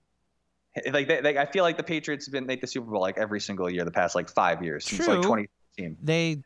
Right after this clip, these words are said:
Speaker 2: they
Speaker 1: They haven't
Speaker 2: lost
Speaker 1: happened.
Speaker 2: it two years ago to the Broncos. <laughs> But
Speaker 1: I know, I know they haven't, but
Speaker 2: they've
Speaker 1: it's
Speaker 2: made it
Speaker 1: just
Speaker 2: three of the last four years. I hear you, but that's,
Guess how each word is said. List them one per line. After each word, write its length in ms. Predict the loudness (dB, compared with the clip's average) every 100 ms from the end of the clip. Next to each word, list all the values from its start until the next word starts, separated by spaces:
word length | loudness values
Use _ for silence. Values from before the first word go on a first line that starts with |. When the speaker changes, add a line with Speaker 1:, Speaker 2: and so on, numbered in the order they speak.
| 0
Speaker 2:
they 80 |
Speaker 1:
They 80 | 4
haven't 240 | 4 6 6
Speaker 2:
lost 240 | 8 6
Speaker 1:
happened. 180 | 2 0 _
Speaker 2:
it 40 | 0
two 140 | 4
years 320 | 6 6 4
ago 380 | 4 4 4 4
to 120 | 2
the 100 | 0
Broncos. 640 | 4 4 4 0 0 0 -2
<laughs> 80 | -4
But 120 | -4 2
Speaker 1:
I 100 | 4
know, 240 | 4 2 0 _ -8
I 60 |
know 180 | 2 4
they 80 | 4
haven't, 320 | 2 2 0
but 60 | 2
Speaker 2:
they've 140 | 2
Speaker 1:
it's 80 | 4
Speaker 2:
made 180 | 6 8
it 80 | 6
Speaker 1:
just 120 | 4
Speaker 2:
three 160 | 4 4
of 40 |
the 80 | 6
last 300 | 6 6 4
four 180 | 0 2
years. 220 | 2 2
I 120 | 2 2
hear 240 | 2 2
you, 260 | 2 -2 -8 -4
but 500 | 2 2 2 -4 -14 -14 _ _ _ -20 -20 -20 _ _ -4
that's, 480 | 2 2 2 -6